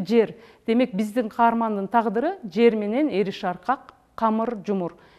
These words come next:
Жердин үстү менен, ошол эле мезгилде жердин алды менен, жердин өзү күчтүү, балбан, бу жагынан ага эч ким эч нерсе чендебейт.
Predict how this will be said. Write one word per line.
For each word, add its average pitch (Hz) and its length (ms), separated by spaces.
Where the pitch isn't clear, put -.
Жердин 208 420
үстү - 320
менен, 262 460
ошол 214 240
эле 202 160
мезгилде 190 400
жердин 202 440
алды 185 360
менен, 254 340
жердин 214 380
өзү 202 320
күчтүү, 269 500
балбан, 208 460
бу 214 120
жагынан 214 340
ага 196 160
эч 285 300
ким 214 120
эч 214 160
нерсе 196 220
чендебейт. 214 640